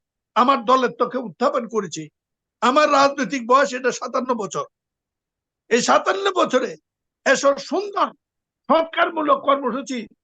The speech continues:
আমি কোনোদিন কোনো দলের তরফ দেখি নাই, আমার দলের তরফ থেকে জেনেছে।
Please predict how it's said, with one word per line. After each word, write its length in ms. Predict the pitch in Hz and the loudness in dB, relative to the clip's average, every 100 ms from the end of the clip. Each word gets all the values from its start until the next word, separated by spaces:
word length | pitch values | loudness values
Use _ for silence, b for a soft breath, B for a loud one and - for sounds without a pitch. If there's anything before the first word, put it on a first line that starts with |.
| _ - | _ -4
আমি 200 | 247 254 | -2 -2
কোনোদিন 460 | 285 339 330 294 | -4 -4 -4 -4
কোনো 220 | - 254 247 | -4 -4 2
দলের 280 | 254 233 | 2 2
তরফ 280 | 180 233 214 202 | 0 0 0 0
দেখি 260 | 214 202 | -2 0
নাই, 200 | 208 175 175 _ _ - | -2 -4 -10 _ _ -2
আমার 280 | 214 254 | 0 2
দলের 240 | 208 240 208 | 2 0 0
তরফ 260 | - 202 165 | -2 -2 -2
থেকে 180 | 202 214 | -6 -2
জেনেছে। 380 | 190 170 156 | -2 -2 -6